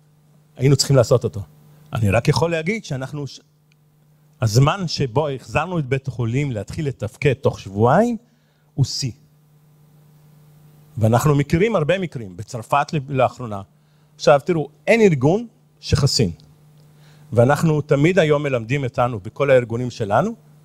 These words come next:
ש-, י-, יגיע הזמן שבו יותקפו, כל ה-, כל ארגון יותקף. אין ארגון שחסין,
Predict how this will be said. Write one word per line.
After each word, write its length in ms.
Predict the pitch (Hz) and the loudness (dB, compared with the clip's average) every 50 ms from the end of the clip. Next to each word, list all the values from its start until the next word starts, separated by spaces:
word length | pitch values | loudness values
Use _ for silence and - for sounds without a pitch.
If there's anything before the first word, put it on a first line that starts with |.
| _ _ _ _ _ _ | _ _ _ _ _ _
ש-, 160 | - - - 160 156 147 139 - - _ _ _ _ _ _ _ _ _ _ _ _ _ _ _ - | -6 2 4 4 4 4 2 0 -4 _ _ _ _ _ _ _ _ _ _ _ _ _ _ _ 2
י-, 140 | 123 135 147 - - _ _ _ _ _ _ - | 4 4 4 4 0 _ _ _ _ _ _ -4
יגיע 340 | 131 143 135 123 156 208 208 | -2 0 2 4 4 4 4
הזמן 240 | 170 151 170 175 | 4 2 0 0
שבו 320 | 170 - 156 127 120 131 135 | -2 -4 -6 -4 -2 -2 0
יותקפו, 420 | 135 123 - - 127 - - 120 | -2 -2 -4 -6 -8 -8 -8 -4
כל 160 | - 127 120 | -2 -2 0
ה-, 100 | 113 117 120 - _ | 0 -2 -4 -6 _
כל 160 | - 131 127 | -2 0 0
ארגון 260 | 127 127 113 127 127 | 0 0 -2 -4 -4
יותקף. 520 | 120 110 101 - - 127 95 - - - _ _ _ _ _ _ _ _ _ _ _ | -4 -6 -8 -6 -4 -4 -4 -4 -6 -14 _ _ _ _ _ _ _ _ _ _ _
אין 140 | 139 170 190 | 0 2 4
ארגון 260 | 185 175 151 156 170 | 4 4 4 4 2
שחסין, 560 | 156 - 156 - - 107 - - 123 160 214 | 2 0 -2 -4 -4 -6 -8 -8 -8 -8 -6